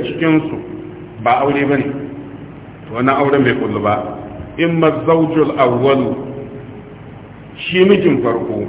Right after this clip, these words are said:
awi sani ko miji na biyu, awi mar'atu ko ita matan, idan aka samu ɗaya daga cikinsu akwai niyyar at-tahlil,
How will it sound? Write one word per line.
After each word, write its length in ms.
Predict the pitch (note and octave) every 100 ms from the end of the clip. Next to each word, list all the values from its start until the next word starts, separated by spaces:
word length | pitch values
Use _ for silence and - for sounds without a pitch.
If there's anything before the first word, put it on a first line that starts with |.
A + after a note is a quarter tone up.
| - - - - - - -
awi 220 | F3+ F#3 C#3+ -
sani 400 | C3 B2 B2 A#2+ A#2+
ko 140 | E3 F3+
miji 360 | G3+ F3+ D#3
na 120 | A#2+ A2
biyu, 280 | A2 G#2+ G#2 G2+ - - -
awi 220 | F#3 F3 D3
mar'atu 460 | C#3 C#3 D3+ D#3 C3 -
ko 180 | E3 E3+
ita 240 | F3+ G3
matan, 500 | F#3+ E3 C3+ - D3+ A#2+ - - - - - - - - - - - - - -
idan 180 | A2+ E3
aka 160 | F3+ E3+
samu 280 | E3 D#3 C#3+
ɗaya 160 | F3+ F#3+
daga 160 | E3+ -
cikinsu 380 | C#3+ E3+ - A2+ - - - - - - -
akwai 340 | A#2+ - D#3+ D#3
niyyar 520 | E3+ F3+ F3+ D#3+ -
at-tahlil, 720 | B2 - C#3 B2+ C3+ F#3 B3